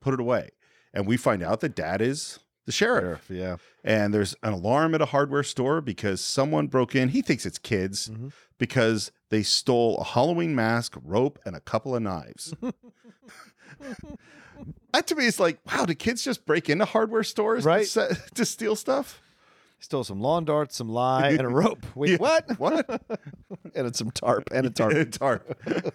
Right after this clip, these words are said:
Speaker 2: I don't know what he's doing.
Speaker 1: And an anatomy book. It's
Speaker 2: <laughs>
Speaker 1: very,
Speaker 2: Yeah,
Speaker 1: it's very
Speaker 2: very
Speaker 1: strange.
Speaker 2: weird.
Speaker 1: And, of course, they, they drive away. And Laurie is certain that he knew. Which, by the way, you're smoking a joint in a car, <laughs> and the cop leans in.
Speaker 2: Yeah.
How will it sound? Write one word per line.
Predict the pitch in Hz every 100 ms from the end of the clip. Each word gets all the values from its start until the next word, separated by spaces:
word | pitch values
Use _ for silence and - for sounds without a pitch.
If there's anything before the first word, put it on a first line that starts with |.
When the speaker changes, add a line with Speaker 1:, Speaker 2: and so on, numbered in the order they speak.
| 190 - 202 - 208 -
Speaker 2:
I | 269
don't |
know | 143
what | 139
he's | 165 113
doing. | 95 85 90
Speaker 1:
And | 135
an | 127
anatomy | 120 120 131 127 104
book. | 92 87 -
It's | 208
Speaker 2:
<laughs> |
Speaker 1:
very, | 240 -
Speaker 2:
Yeah, | 214
Speaker 1:
it's | 180 196
very | 185 185 165
Speaker 2:
very | 190
Speaker 1:
strange. | 170 135
Speaker 2:
weird. | 160 147 131 - _ - _ _
Speaker 1:
And, | 135 120
of |
course, | 113 143
they, | 139 -
they | 127 123
drive | 123 120 120
away. | 110 104 98 104 - _
And | - 143
Laurie | 226 175 107
is | 95
certain | - - 143 90 73 82
that | 101 90
he | 107
knew. | 101 90 58 _ _ _ _ _ -
Which, | 277
by | - 285
the | 196
way, | 175 123 95 -
you're | 165
smoking | - 220 214
a | 139
joint | - 127
in | 107
a | 104
car, | - 147 104 92 - _ _
<laughs> | - 160 -
and | 160
the | 131
cop | - - 170 180
leans | 147 143 139 113
in. | 160 98 85
Speaker 2:
Yeah. | 98 98 92 87